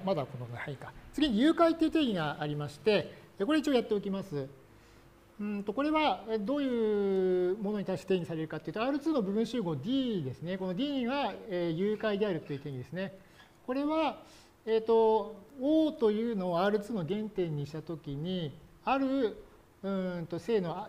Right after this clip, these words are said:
実数Rが存在して、えー、このDが、あの、OのR近傍に含まれるということを言います。ですので、えー、まあ、図で言ってみればこういう形ですね。ですので、まあ、あの、その、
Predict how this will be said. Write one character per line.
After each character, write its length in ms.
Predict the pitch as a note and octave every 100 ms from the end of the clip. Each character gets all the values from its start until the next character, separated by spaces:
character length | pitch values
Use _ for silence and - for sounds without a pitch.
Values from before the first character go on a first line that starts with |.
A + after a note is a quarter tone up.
| E3+
実 100 | D#3+
数 180 | - F3+
R 200 | G3+ E3+
が 80 |
存 360 | C#3 - E3 E3
在 240 | D#3+ D#3
し 100 | D3+
て、 340 | - A3 A3 A3 - - -
え 80 | F3+
ー、 40 |
こ 100 | F#3
の 100 | G3
D 300 | F#3 B3+ A3+
が、 320 | F3 B3 A#3 G3 - - -
あ 220 | F#3 F#3
の、 120 | F3
O 260 | A3 C4 F#3
の 320 | E3+ G#3 F#3+ - -
R 540 | F3+ G#3 A3 G#3+ G3+ -
近 180 | A#3+ G#3+
傍 180 | D3 E3
に 120 | B3
含 200 | - E3+
ま 60 |
れ 80 | E3+
る 80 | C#3+
と 160 | C3+ A#2 - -
い 60 | E3
う 40 |
こ 100 | E3+
と 140 | G3+ A#3
を 40 |
言 120 | D3
い 20 |
ま 160 | B2+ A2
す。 100 | - - - - - -
で 80 | C4+
す 80 |
の 80 | C#4
で、 300 | A#3+ B3 B3 - - -
え 180 | A3 A3
ー、 40 |
ま 140 | C4 A3+
あ、 60 | F#3 - F#3+
図 140 | F3+ B3
で 60 | D4 C#4 - G3+ A#3+ A#3+
言 120 | A#3
っ 20 |
て 80 | A3
み 80 | C#4+
れ 40 |
ば 120 | G#3 E3+
こ 80 |
う 40 | F3+
い 40 |
う 20 |
形 260 | F3 F3+ F3
で 60 | G#3+
す 80 |
ね。 240 | - C3+ D3 - -
で 60 | G#3
す 80 | G#3
の 80 |
で、 320 | F#3 F3 E3 - -
ま 80 | A3
あ、 20 |
あ 60 | G#3
の、 720 | G3+ G3 G3 F#3+ F#3 F3+ F#3 - - _ _ _ - -
そ 80 | F#3+
の、 140 | F#3